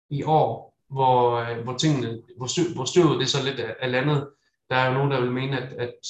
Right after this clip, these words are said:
øh, jamen, sidste sæson, at det var meget, meget svært, øh, at, øh, for enhver træner skulle navigere i, i forhold til mandskabspleje og det hele. Vi har en meget ung trup,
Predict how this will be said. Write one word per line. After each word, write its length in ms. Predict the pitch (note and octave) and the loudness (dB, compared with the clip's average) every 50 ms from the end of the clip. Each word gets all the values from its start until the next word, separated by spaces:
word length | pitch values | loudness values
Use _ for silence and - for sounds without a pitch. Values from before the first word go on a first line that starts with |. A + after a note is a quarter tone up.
| - - - - - A#2+ | -12 -12 -12 -10 -4 -4
øh, 280 | A#2+ A#2+ A#2 A#2 A#2 A#2+ | -2 -2 -2 -2 -4 -4
jamen, 160 | A#2+ A#2+ A#2+ | -4 -4 -2
sidste 360 | A#2+ - D3+ C#3 - B2 A#2+ | 0 0 0 0 0 -4 -4
sæson, 340 | - B2 A#2+ C3+ C3 C#3 C#3 | -2 0 0 0 2 0 0
at 120 | C3+ - | -2 0
det 100 | C#3 C3 | -2 0
var 140 | B2+ B2+ A#2 | 0 0 0
meget, 240 | A#2+ B2 B2+ C3 C3 | 2 2 2 2 2
meget 260 | C3 B2+ C3 C3 B2+ | 2 2 2 2 0
svært, 340 | - - F3 D#3+ C#3 A#2+ - - - A#2+ | 0 0 0 0 0 -2 -6 -10 -10 -10
øh, 100 | A#2+ A2 - - | -10 -10 -10 -14
at, 360 | F#2+ - - _ _ - F2 | -16 -16 -16 _ _ -16 -16
øh, 60 | - - - | -16 -14 -10
for 80 | C3+ C3 | -8 -8
enhver 220 | B2+ D3 D#3 D3 | -4 0 0 0
træner 300 | C#3 - C3+ C#3+ D3+ C#3+ | 0 0 -2 -2 -2 -2
skulle 280 | C3+ - - C3 B2 - | -4 -6 -6 -8 -6 -6
navigere 520 | - - - - - F3+ E3+ C3+ B2 A#2+ | -4 -6 -6 2 2 4 4 4 4 2
i, 40 | B2+ | 0
i 220 | - - - - - | 0 -6 -10 -14 -8
forhold 280 | C3 C#3 C#3 C#3 C3 A#2+ | -2 0 0 2 0 0
til 140 | - C3+ C3 | -4 -6 -4
mandskabspleje 1120 | C3 C#3 D3 - - A2+ A2 - - - - - - - - B2 A#2+ A#2+ B2 C3 C3 A2+ G#2+ | -4 -2 -2 -2 -4 -6 -8 -6 -6 -6 -6 -6 -8 -8 -8 -4 -2 0 0 0 -2 -4 -6
og 60 | B2 A#2+ | -8 -8
det 60 | B2+ | -6
hele. 300 | B2+ C#3+ D3 D#3+ D#3+ - - - - - - - _ _ _ | -2 0 0 0 0 -2 -6 -18 -20 -20 -20 -20 _ _ _
Vi 80 | C#3+ | -2
har 160 | C#3 C#3 D3 C#3 | 2 2 4 4
en 60 | C3 | 4
meget 500 | C3+ C#3 D3 D3 D3 C#3 A#2+ - - - - | 4 4 4 4 4 2 -2 -4 -6 -4 -2
ung 220 | E3 D#3 - - - - | -2 -2 -2 -6 -4 -2
trup, 200 | E3 E3 - | -2 -2 -2